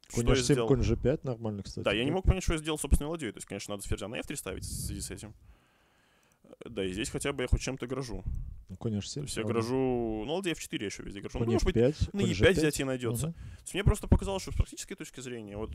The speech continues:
Speaker 2: завести ладью на восьмую, да, ну, здесь еще был такой ход вроде ферзь Е четыре.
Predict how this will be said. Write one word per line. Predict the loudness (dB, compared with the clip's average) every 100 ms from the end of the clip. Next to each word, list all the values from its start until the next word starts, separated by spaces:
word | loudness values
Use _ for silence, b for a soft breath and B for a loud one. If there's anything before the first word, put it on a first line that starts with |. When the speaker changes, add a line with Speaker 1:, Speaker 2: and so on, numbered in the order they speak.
| -12 -12
Speaker 2:
завести | -8 -4 -2 -2
ладью | -2 -2
на | -4
восьмую, | -4 -4 -4 -4 -6 -10 -18 -20 _ _
да, | -2 0 0
ну, |
здесь | -2 -2
еще | -4 -4
был | -6 -10 b b b b b b
такой | -12 -6 -4
ход | 0
вроде | -2 0
ферзь | -2 -2
Е | -4
четыре. | -8 -8 -8 -8